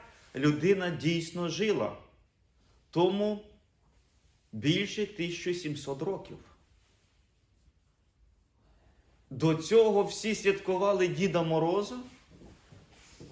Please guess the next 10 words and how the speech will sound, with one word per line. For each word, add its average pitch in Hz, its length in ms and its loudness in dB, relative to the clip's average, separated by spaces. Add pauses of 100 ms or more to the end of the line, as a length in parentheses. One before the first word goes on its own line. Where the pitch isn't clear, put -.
(320)
а 143 140 4
війна 185 400 4
перенесла 175 680 2
в 165 120 -2 (420)
суспільство 165 1160 4 (320)
переворот 160 680 4
в 117 140 -8
голові, 160 680 0 (920)
поміняла 180 680 4
свідомість, 208 840 -2